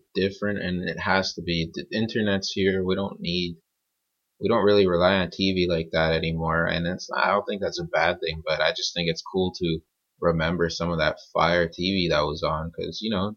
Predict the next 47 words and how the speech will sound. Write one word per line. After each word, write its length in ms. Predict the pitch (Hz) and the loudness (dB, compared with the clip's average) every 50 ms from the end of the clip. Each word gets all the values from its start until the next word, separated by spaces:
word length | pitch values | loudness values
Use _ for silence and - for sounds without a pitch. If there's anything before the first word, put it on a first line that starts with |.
| - | -6
T 140 | - 117 117 | -4 -2 0
V 160 | 120 127 123 104 | 0 0 0 0
raised 480 | 95 92 95 104 101 104 - - - - - - - - - | 0 2 2 0 0 -2 -6 -8 -12 -18 -18 -14 -10 -6 -2
a 40 | |
lot 180 | 90 87 82 85 | 0 2 2 0
of 140 | 85 - - | 0 -4 -6
people. 460 | 92 85 85 - 98 - - - _ _ _ _ _ _ _ _ _ _ _ _ _ _ _ _ _ _ - | -6 -6 -4 -4 -6 -6 -6 -8 _ _ _ _ _ _ _ _ _ _ _ _ _ _ _ _ _ _ -2
Helped 300 | - 82 85 85 - - | 2 2 2 2 0 -2
to, 160 | - 92 92 90 | 0 2 2 4
at 140 | 87 - | 2 2
least. 340 | - 95 113 120 - - - _ _ _ _ _ _ | 0 -2 -4 -4 -6 -10 -14 _ _ _ _ _ _
And 140 | - 80 82 | -6 -2 0
yo, 340 | 92 110 110 90 80 76 - - - - | 4 6 6 6 4 2 -2 -8 -10 -6
one 180 | - 85 92 | -4 -2 0
of 80 | 98 98 | 0 0
these 380 | 98 92 90 90 - - - - - - - - _ | 0 0 -2 -2 -4 -6 -8 -12 -16 -18 -18 -18 _
stations 500 | - - - 101 95 98 95 - 98 87 82 | -16 -6 0 2 2 2 2 0 0 0 2
like 140 | 82 80 - | 0 0 0
Showcase, 680 | - - 104 104 110 117 120 - 131 131 127 123 - | 0 2 4 4 4 4 2 0 0 0 0 0 -2
man, 360 | 131 135 139 139 139 143 - - _ _ - | -2 -2 -2 -4 -4 -6 -10 -14 _ _ -4
yo, 360 | - - 80 90 82 80 - - | 0 2 2 2 2 0 -2 -6
crazy. 600 | - - 85 87 90 87 85 85 78 78 78 - _ _ _ _ _ _ _ _ _ _ _ _ _ _ - | -4 0 2 2 2 2 0 -2 -4 -4 -6 -12 _ _ _ _ _ _ _ _ _ _ _ _ _ _ 2
I 160 | 78 90 101 | 4 4 4
know 160 | 104 107 107 | 4 4 4
I'm 140 | 104 104 110 | 4 4 4
not 220 | 110 107 104 104 | 4 2 2 2
the 80 | - 107 | 2 0
only 200 | 104 104 104 104 | 2 2 2 2
one 220 | 101 101 98 95 | 4 4 4 4
that 160 | 98 95 92 - | 2 2 0 0
saw 220 | - 98 92 92 | 2 2 4 4
that 200 | 92 90 - - | 4 4 2 2
Television 580 | - 101 92 92 87 87 92 87 87 95 90 87 | 2 2 2 2 2 2 0 0 0 -2 -2 0
Without 320 | 87 85 82 82 82 82 | 2 2 2 2 2 0
Borders 380 | - 85 85 85 85 82 82 - | 2 2 4 4 2 2 0 -2
shit. 240 | - - 80 78 | -4 -4 -2 -2
I 140 | 80 80 82 | -2 0 0
was 120 | 87 87 95 | 0 2 2
on 140 | 92 87 85 - | 0 0 -2 -2
Friday 400 | - 98 90 92 95 92 95 92 | 0 2 4 4 4 4 2 2
night 200 | 90 92 95 95 | 0 0 0 2
after, 260 | 92 87 90 - - 87 | 2 0 0 -2 -4 -4
like, 200 | 85 82 82 - | -4 -4 -4 -4
ten 200 | - 107 101 101 | -4 -2 0 0
or 60 | 98 | 2
eleven 300 | 95 95 95 98 92 95 92 | 4 4 4 4 4 2 -2
o'clock. 440 | 90 - - 95 92 92 90 - | -4 -2 0 2 4 4 4 2